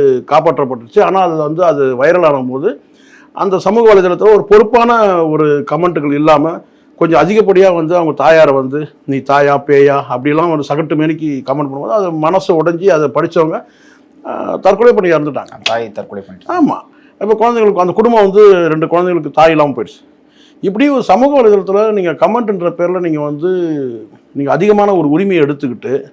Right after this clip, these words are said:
Speaker 1: ஆ, நீங்க ஏதோ ஒரு சுப்ரீம் ஜட்ஜ் மாதிரி, இன்னும் பெரிய சுப்ரீம் கோர்ட் ஜட்ஜ் மாதிரி நீங்க பதில் அந்த கமெண்ட் பண்றது எந்த மாதிரி தா-, வந்து ஒரு விளைவை ஏற்படுத்தும்னா, கிட்டத்தட்ட ஒரு கொலையில போய் விழுந்துச்சு. இப்ப தர்ஷன்றவர் வந்து ஒரு அறியப்பட்ட நடிகர்,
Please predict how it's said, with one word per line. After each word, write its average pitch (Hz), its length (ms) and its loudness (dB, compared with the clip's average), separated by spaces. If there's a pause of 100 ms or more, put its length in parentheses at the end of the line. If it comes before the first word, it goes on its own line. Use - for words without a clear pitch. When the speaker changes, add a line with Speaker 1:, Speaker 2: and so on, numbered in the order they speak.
(720)
Speaker 1:
ஆ, 175 240 -2
நீங்க 180 200 -2
ஏதோ 190 140 4
ஒரு 208 160 6
சுப்ரீம் 214 400 -4
ஜட்ஜ் 160 360 -2
மாதிரி, 180 200 0
இன்னும் 160 200 -2
பெரிய 160 540 2
சுப்ரீம் 180 300 -6
கோர்ட் 151 160 -4
ஜட்ஜ் 147 220 -2
மாதிரி 180 340 -2
நீங்க 151 200 -2
பதில் 147 320 -2
அந்த 123 520 -4 (280)
கமெண்ட் 170 280 -2
பண்றது 139 320 -6 (640)
எந்த 220 220 4
மாதிரி 247 220 2
தா-, 180 280 2
வந்து 170 260 0
ஒரு 170 140 2
விளைவை 196 360 6
ஏற்படுத்தும்னா, 139 600 -4
கிட்டத்தட்ட 170 420 -2
ஒரு - 60 -14
கொலையில 170 280 2
போய் 147 120 -2
விழுந்துச்சு. 117 500 -10 (920)
இப்ப 139 140 -10
தர்ஷன்றவர் 190 680 4
வந்து 190 340 -4
ஒரு 202 140 4
அறியப்பட்ட 175 420 2
நடிகர், 165 440 -2